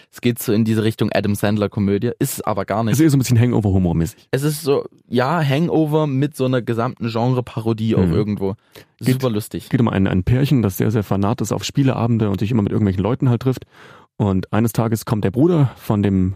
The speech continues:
Speaker 2: Ehemann halt in die Stadt und der schlägt ein komplett geiles Spiel vor, bei dem er sich irgendwie entführen lassen soll und sie müssen herausfinden, wo er ist. Und irgendwann wird das alles ein bisschen weird, weil sie herausstellt, da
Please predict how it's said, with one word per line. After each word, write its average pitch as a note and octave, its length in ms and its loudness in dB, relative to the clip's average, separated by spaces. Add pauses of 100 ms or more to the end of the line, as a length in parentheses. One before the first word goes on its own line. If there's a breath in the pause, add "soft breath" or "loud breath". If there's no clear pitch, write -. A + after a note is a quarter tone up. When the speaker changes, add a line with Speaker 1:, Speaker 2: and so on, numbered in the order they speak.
(100)
Speaker 2:
Ehemann B2+ 380 2
halt A2+ 140 0
in A#2 60 0
die A2 60 -2
Stadt - 300 -4
und G2+ 260 -2
der G2+ 160 0
schlägt - 240 -4
ein A2 80 -2
komplett C3 300 -2
geiles G#2+ 240 0
Spiel A#2 180 -2
vor, G#2+ 180 0
bei F#2+ 100 0
dem G2 140 0
er G2 100 -2
sich G2 140 -2
irgendwie G#2+ 160 0
entführen D#3+ 260 0
lassen C#3 180 2
soll A#2 160 0
und A2 100 0
sie B2 100 0
müssen A2 160 -2
herausfinden, G2+ 400 -2
wo G2 80 0
er E2 100 -4
ist. - 140 -8 (480 loud breath)
Und G#2+ 100 0
irgendwann G#2+ 480 0
wird - 100 0
das A2+ 80 -2
alles A2 180 -2
ein A#2+ 60 2
bisschen A#2 260 -2
weird, C3 220 0
weil A2+ 140 0
sie A2 80 2
herausstellt, A2+ 640 0 (160)
da F#2+ 320 -2